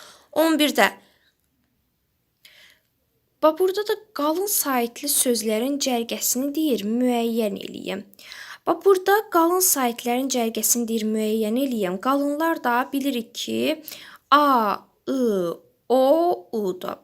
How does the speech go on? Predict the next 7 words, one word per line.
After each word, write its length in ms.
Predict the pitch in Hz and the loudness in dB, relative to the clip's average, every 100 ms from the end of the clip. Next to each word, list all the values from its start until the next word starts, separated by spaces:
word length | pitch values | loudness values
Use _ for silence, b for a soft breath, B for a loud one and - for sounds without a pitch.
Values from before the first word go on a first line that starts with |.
| _ B B B B | _ B B B B
Amma 280 | 370 392 - | 4 4 4
A 260 | 330 359 311 | 6 6 4
variantında 840 | 254 240 240 220 220 208 202 202 - | 0 0 -2 -2 -4 -8 -6 -6 -4
üzündə 460 | 247 233 233 254 285 254 | 0 2 4 2 0 -2
Ü 220 | 247 277 | -4 -2
incədir, 800 | 226 202 190 202 196 180 180 196 | 0 0 0 0 -2 -2 -2 0
çıxdıq. 540 | - - 208 - - | 2 2 0 -6 -12